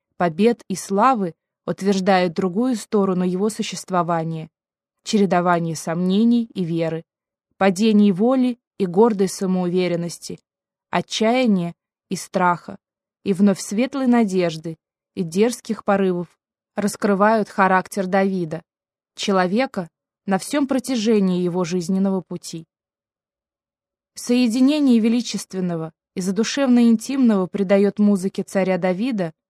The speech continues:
непрестанное, глубоко жизненное очарование, а её искренность и эмоциональная выразительность привлекают к ней широкие симпатии. Оно является талантливым,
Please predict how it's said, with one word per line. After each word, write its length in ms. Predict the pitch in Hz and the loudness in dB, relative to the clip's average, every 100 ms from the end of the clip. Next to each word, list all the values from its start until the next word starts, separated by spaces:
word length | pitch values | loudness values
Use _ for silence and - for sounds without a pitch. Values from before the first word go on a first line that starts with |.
| _ _ _ | _ _ _
непрестанное, 1000 | 208 214 240 220 - 277 269 233 190 170 - _ _ | 0 2 0 -2 0 2 4 4 2 -2 -10 _ _
глубоко 500 | 185 202 214 233 294 | 0 4 4 2 0
жизненное 540 | 233 285 254 240 226 220 | 0 0 2 4 4 4
очарование, 840 | 208 226 214 190 175 165 160 160 - _ _ _ _ _ _ | 0 -2 0 0 0 -2 -6 -10 -16 _ _ _ _ _ _
а 120 | 185 | 0
её 300 | 196 202 202 | 2 2 2
искренность 840 | - 247 285 - 214 190 170 - - _ _ | 0 -2 -6 -4 -2 0 -4 -10 -20 _ _
и 120 | 214 | 0
эмоциональная 760 | 208 208 - 226 220 190 190 190 | 2 2 2 2 4 4 2 2
выразительность 880 | 196 208 202 190 - 175 165 - - _ _ _ | 2 2 0 -4 -4 -8 -8 -14 -20 _ _ _
привлекают 600 | - 190 202 - 202 185 | -4 0 0 2 0 0
к 80 | - | -2
ней 140 | 196 185 | -4 -4
широкие 500 | - 190 220 226 196 | -4 -2 -2 -4 -6
симпатии. 680 | 196 175 175 160 - - - _ _ _ _ _ _ _ _ _ _ _ - | -6 -6 -6 -8 -10 -18 -20 _ _ _ _ _ _ _ _ _ _ _ 2
Оно 200 | 208 247 | 4 4
является 640 | 247 240 240 226 220 233 | 4 4 4 4 2 -2
талантливым, 800 | - 214 254 285 240 202 175 165 | 0 2 2 0 -2 -2 -2 -6